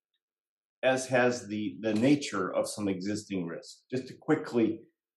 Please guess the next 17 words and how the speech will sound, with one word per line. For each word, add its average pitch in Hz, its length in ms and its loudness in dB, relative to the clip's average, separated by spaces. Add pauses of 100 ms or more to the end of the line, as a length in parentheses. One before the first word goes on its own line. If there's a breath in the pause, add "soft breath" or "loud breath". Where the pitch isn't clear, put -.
(200)
uh, 110 300 4
go 127 280 4
through 156 380 0
these, 185 380 -2
one 135 260 2
is 131 400 0 (720)
kids 143 240 -2
maybe 139 240 6
spend 139 420 4
too - 160 -4
much 139 380 0
time - 400 2
online, 120 840 2 (300)
uh, 107 440 4 (560)
and 113 520 -2
this 147 320 -4
gets - 380 -6